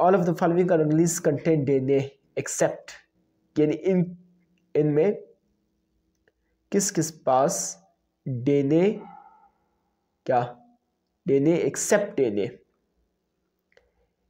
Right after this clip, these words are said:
में से किसके पास डीएनए होता है, अ, जिनके साथ डीएनए नहीं है उनका आंसर दे दें, जिनके साथ डीएनए नहीं है, जो डीएनए से नहीं मिलके बना है,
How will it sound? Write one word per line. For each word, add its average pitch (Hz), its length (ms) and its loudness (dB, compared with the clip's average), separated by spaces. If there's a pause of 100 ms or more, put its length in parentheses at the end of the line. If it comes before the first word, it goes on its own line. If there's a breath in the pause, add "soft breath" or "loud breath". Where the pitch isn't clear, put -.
(100)
में 165 140 2
से 165 160 -4
किसके 202 360 -2
पास 156 400 0
डीएनए 143 640 0 (340)
होता 147 280 -2
है, 151 180 -6
अ, 123 400 0
जिनके 151 420 0
साथ 165 200 2
डीएनए 151 320 2
नहीं 185 260 2
है 190 60 4
उनका 147 360 0
आंसर 120 260 -2
दे - 180 -6
दें, 60 120 -10 (1600 soft breath)
जिनके 135 260 -2
साथ 147 220 2
डीएनए 139 440 0
नहीं 135 320 -2
है, 160 220 -2 (600)
जो 143 120 0
डीएनए 147 360 2
से 160 180 -2
नहीं 151 300 2
मिलके 156 340 2
बना 113 320 -2
है, 131 540 -6